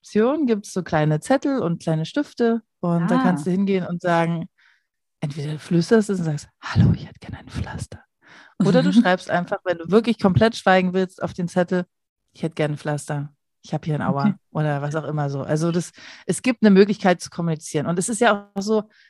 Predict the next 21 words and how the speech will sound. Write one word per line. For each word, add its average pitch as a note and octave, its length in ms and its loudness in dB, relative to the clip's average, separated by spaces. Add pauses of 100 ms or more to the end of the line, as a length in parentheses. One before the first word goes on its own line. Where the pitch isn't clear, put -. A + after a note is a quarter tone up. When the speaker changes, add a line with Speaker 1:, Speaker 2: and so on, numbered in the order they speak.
Speaker 1:
es - 140 -8
verbietet G3 500 0
dir D3+ 100 -4
keiner. C3+ 340 -6
Also D#3 200 -2
die E3+ 240 -4
Leute, F#3 280 6
die F3+ 80 2
schweigen E3+ 300 2
da C3 100 0
alle, A3 240 0
also F3 200 0
auch - 120 -2
die, F3+ 140 -8
die D#3+ 100 -10
da D3 140 2
arbeiten A#3+ 400 2
dann B3 140 0
in B3 100 2
der B3 160 0
Woche. A#3+ 280 0